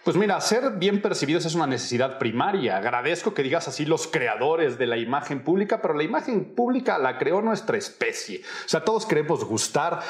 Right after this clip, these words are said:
todos queremos que nos quieran, todos queremos emprender algo. Desde los tiempos más ancianos hay personas que aspiran al poder, al éxito comercial, a las relaciones interpersonales.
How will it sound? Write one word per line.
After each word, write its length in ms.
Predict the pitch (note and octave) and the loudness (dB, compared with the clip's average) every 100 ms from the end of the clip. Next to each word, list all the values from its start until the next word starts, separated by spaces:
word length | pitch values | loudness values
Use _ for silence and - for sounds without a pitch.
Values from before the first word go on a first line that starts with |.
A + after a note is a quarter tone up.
| - | -4
todos 240 | F3 E3+ - | 0 0 2
queremos 380 | B2+ C3 C3 | 0 2 -2
que 100 | - | -2
nos 240 | G#2+ G2+ - | -4 -4 -4
quieran, 460 | D#3+ E3 E3 D#3+ D#3+ - - | 0 2 2 -2 -8 -8 -2
todos 240 | E3 D#3+ | 0 0
queremos 420 | D3+ C3 C#3+ D#3+ | 0 0 0 0
emprender 640 | C3 A#2+ A#2 A2+ C#3 E3+ - | 0 0 -2 0 2 0 0
algo. 360 | C#3+ A3 G3 B2+ | 0 2 2 0
Desde 240 | A#2 A#2 | 0 0
los 160 | A#2 - | -2 0
tiempos 340 | F#3 G3 E3+ | 0 0 -2
más 320 | D3 E3+ - | -2 -2 -2
ancianos 560 | C3 A#2+ - C#3+ D3+ D3 | -4 -4 -2 -2 0 -2
hay 120 | C#3+ | -2
personas 440 | C#3 B2 C#3 D3 | -2 -4 -4 -6
que 80 | - | -4
aspiran 460 | A#2 - C3+ B2 A#2 | -4 -2 -2 0 0
al 260 | G#2+ G2+ | -2 -4
poder, 540 | - G2+ G2+ B2 D3 C#3 - | -4 -2 0 2 2 2 -2
al 160 | A2 | -2
éxito 460 | A#2+ B2 B2+ B2 A2+ | 0 -2 -4 -4 -2
comercial, 580 | A#2 G#2 G2+ - C#3 D3 | -2 -2 -2 0 0 0
a 60 | |
las 160 | B2+ A#2 | 0 0
relaciones 560 | B2 A2 G2+ C#3 C3+ - | -2 -4 -2 -4 -4 -6
interpersonales. 1200 | A2 A#2 G#2 - A2 G2+ A2+ A2 C#3+ D3+ F#3 - | -4 -2 -2 -2 -2 -2 -2 0 0 0 0 -2